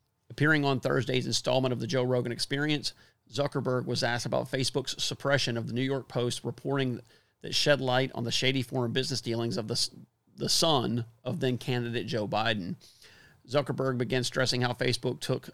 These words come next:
a, quote, "different path" than Twitter, which completely censored the Post reporting while Facebook limited its reach on the platform. Quote, "Basically, the background here is the F B I, I think,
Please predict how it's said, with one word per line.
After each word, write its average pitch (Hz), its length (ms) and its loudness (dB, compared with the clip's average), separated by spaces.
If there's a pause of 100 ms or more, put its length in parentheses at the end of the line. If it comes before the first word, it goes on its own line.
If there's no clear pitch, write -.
a, 113 240 2
quote, 127 420 -4 (120)
"different 123 320 -4
path" 123 500 0
than 113 160 -8
Twitter, 127 460 0 (380)
which - 180 -6
completely 143 500 0
censored 127 600 2
the 120 80 -4
Post 135 320 0
reporting 123 400 -2
while 127 160 2
Facebook 127 440 -2
limited 123 360 0
its 117 200 -6
reach 127 220 0
on 113 100 -2
the 113 80 -6
platform. - 640 -2 (720)
Quote, - 320 2 (460)
"Basically, 165 720 2 (680)
the 131 80 -6
background 139 480 4
here 127 160 2
is 120 80 0
the 120 140 0
F 113 120 -4
B 120 140 0
I, 123 380 0 (180)
I 127 140 4
think, 151 380 -2